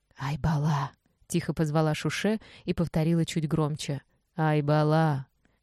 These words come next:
Девушка тут же открыла глаза. Сон у неё, в отличие от сестры, был очень чутким. Осторожно, чтобы не потревожить спящую Меседу, она откинула покрывало, сползла с топчана и одними губами спросила: «Фазилат?»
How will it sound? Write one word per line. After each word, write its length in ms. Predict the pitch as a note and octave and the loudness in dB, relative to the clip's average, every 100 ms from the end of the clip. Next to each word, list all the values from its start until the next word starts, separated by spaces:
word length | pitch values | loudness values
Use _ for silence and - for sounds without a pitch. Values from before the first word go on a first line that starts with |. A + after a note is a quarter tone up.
| - | -4
Девушка 420 | E3+ F#3+ G3+ A#3+ | 2 4 4 2
тут 200 | - F3+ | 4 4
же 100 | G3 | 4
открыла 380 | G3+ - F#3+ F#3 | 2 2 4 4
глаза. 500 | F3 F3+ C#3 C3+ D3+ _ _ _ | 4 2 0 -4 -6 _ _ _
Сон 300 | - B3 B3+ | 0 2 4
у 20 | |
неё, 300 | E3+ D#3+ D3+ | 2 2 2
в 20 | |
отличие 460 | D#3+ - F3 - E3 | 2 2 2 2 0
от 100 | E3 | 0
сестры, 320 | E3+ - A3+ | -2 -2 0
был 160 | G#3 E3 | 2 2
очень 320 | F#3+ - F#3+ | 2 0 -2
чутким. 560 | - A3 - - A#2+ - _ _ - - - | 2 0 0 -6 -10 -10 _ _ -20 -20 -6
Осторожно, 580 | F#3+ - G3+ A#3+ F#3+ C#3+ | -4 2 2 4 0 -4
чтобы 280 | - E3 D#3 | -4 -2 0
не 100 | D3+ | 0
потревожить 600 | D#3 F#3+ E3+ F3+ E3+ D#3+ | 0 0 2 2 2 0
спящую 600 | - F3 D#3 - D3+ C#3+ | 0 0 0 -2 -2 -2
Меседу, 640 | D3 - - A#3+ G3 E3+ - - - - | -2 -2 0 4 4 4 0 -20 -16 0
она 240 | - G#3 B3+ | 2 4 2
откинула 640 | G#3 - - G#3+ A3 F#3 | 0 0 -2 2 2 2
покрывало, 680 | E3 - F3 D3+ D3+ F#3 G#3+ | 0 0 0 2 0 -2 -4
сползла 540 | - F#3+ G3 F3+ E3 | 2 4 6 4 0
с 60 | - | -2
топчана 600 | D3 - - D3 D#3+ A#3+ _ _ _ _ | -8 -6 -6 -2 -2 -4 _ _ _ _
и 140 | F#3 F3+ | 2 4
одними 500 | F3 D3+ F3+ F3 D#3+ | 4 4 4 4 4
губами 560 | E3 D3+ D#3+ G3 F#3 | 2 2 2 2 0
спросила: 840 | F3 - F3+ E3+ - E3 D3+ C#3+ - _ _ - | -2 0 0 0 0 -2 -2 -6 -10 _ _ -8
«Фазилат?» 720 | - F#3+ G3 E3+ F3 F3 D#3 | 2 4 4 2 0 0 -4